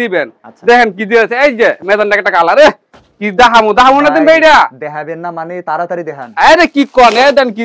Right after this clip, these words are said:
Speaker 1: জিনিস, এ, একদম। দেন কি জিনিস, চির ফারকে দেখা। দেখেন, দেখেন
Speaker 2: এগুলো
Speaker 1: ছোট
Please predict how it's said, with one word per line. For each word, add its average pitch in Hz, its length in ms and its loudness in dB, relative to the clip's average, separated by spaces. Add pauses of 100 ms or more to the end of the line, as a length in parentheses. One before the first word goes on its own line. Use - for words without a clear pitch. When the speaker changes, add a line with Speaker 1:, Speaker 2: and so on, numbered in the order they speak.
Speaker 1:
জিনিস, 202 180 -8 (140)
এ, - 20 2 (920)
একদম। 214 520 0 (1500)
দেন 202 200 2 (100)
কি 196 160 -10
জিনিস, 147 300 -6 (2250)
চির 220 240 -6
ফারকে 214 320 0 (100)
দেখা। 180 260 -2 (1200)
দেখেন, 175 260 -8 (560)
দেখেন 165 220 -4
Speaker 2:
এগুলো 165 80 -8
Speaker 1:
ছোট 196 100 -2